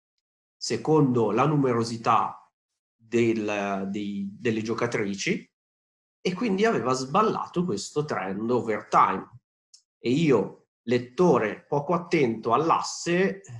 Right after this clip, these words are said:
eh, potrei leggere quella storia che vi stavo per raccontare.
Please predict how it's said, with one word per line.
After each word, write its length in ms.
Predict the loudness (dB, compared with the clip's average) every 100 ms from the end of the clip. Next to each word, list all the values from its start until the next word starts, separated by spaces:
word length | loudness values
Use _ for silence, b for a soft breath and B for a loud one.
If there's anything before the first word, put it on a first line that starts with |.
| -10
eh, 180 | -8 -8
potrei 380 | -6 -2 0
leggere 400 | 2 0 2 0
quella 240 | 2 0 0
storia 360 | -4 -4 -4
che 120 | -6 -8
vi 200 | -14 -14
stavo 460 | _ -4 -2 -2 -4
per 100 | -6
raccontare. 800 | -8 -10 -10 -8 -8 -8 -12